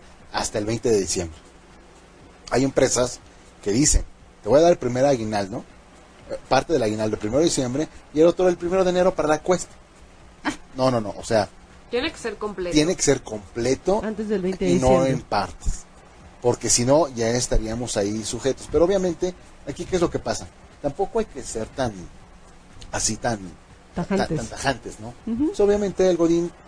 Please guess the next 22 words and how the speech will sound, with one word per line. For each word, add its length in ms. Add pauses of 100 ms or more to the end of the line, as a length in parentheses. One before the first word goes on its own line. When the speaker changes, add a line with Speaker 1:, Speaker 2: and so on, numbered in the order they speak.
(280)
Speaker 1:
a 100
veces 420 (140)
accede 480 (480)
a 160
esas 220
situaciones 760 (520)
y 60
a 60
esas 400
circunstancias. 760 (760)
Acuérdense 420
que 100
todo 200
lo 160
que 260
accede 380
al 60
godín, 340 (1500)
el 80
patrón 440 (360)
lo 100
toma 440